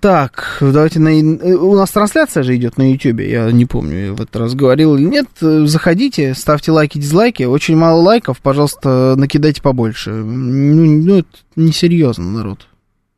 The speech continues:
Учитывая, сколько людей смотрит, столько лайков, ну, это просто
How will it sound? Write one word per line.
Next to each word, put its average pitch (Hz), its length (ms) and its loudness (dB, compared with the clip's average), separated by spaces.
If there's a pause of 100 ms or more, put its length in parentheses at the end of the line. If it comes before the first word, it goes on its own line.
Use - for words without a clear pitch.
(320)
Учитывая, - 280 -8
сколько - 280 -4
людей 165 200 4
смотрит, 214 460 0
столько - 360 -6
лайков, 175 460 -2
ну, 143 100 -2
это - 120 -10
просто 123 440 -10